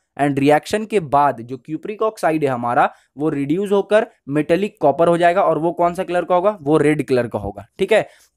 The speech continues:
साथ ही साथ यहाँ पे वाटर मॉलिक्यूल भी बाहर निकल रहा है and उसी के साथ यहाँ पे नाइट्रोजन भी इवॉल्व हो रहा है। इस वाले रिएक्शन से हम लोगों को एक और प्रूफ मिलता है जो कि बहुत ज़्यादा इंपॉर्टेंट है, वो ये प्रूफ मिलता है कि अमोनिया कंटेन नाइट्रोजन,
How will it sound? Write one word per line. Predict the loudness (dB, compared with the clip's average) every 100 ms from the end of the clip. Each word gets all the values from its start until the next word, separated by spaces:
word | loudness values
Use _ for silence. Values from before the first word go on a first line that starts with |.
| -4
साथ | 0 0
ही | 0
साथ | 0 0
यहाँ | 0 -2
पे | -2
वाटर | -2 -2 -2
मॉलिक्यूल | -2 -2 -4 -8 -8
भी | -4
बाहर | -2 0 -2
निकल | -2 0
रहा | 2 2
है | 0 -2 -6 _ -8
and | -4 -2
उसी | -4 -4
के | -2
साथ | 0 0
यहाँ | 0 -2
पे | -2
नाइट्रोजन | -2 -2 -2 -4 -4 -6
भी | -8 -10
इवॉल्व | -8 -6 -6
हो | -8 -10
रहा | -8 -8
है। | -8 -12 -16 _ _ -8
इस | -6 0
वाले | 0 2
रिएक्शन | 0 0 0 -4 -8
से | -6
हम | -8 -8 -8
लोगों | -4 -2
को | 0 -2 0
एक | -4 -2
और | 2 2
प्रूफ | 2 -6 -8
मिलता | -6 -4 -2
है | -2 -4
जो | -8
कि | -12
बहुत | -12 -8 -6
ज़्यादा | -4 -4
इंपॉर्टेंट | -6 -8 -8 -8 -6 -4
है, | -4 -6 _ _
वो | -4 0
ये | 2 2
प्रूफ | 0 -4 -4
मिलता | -2 0
है | 0 -2
कि | -4
अमोनिया | -6 -4 -6 -6 -8
कंटेन | -8 -10 -8 -6
नाइट्रोजन, | -6 -8 -10 -10 -8 -10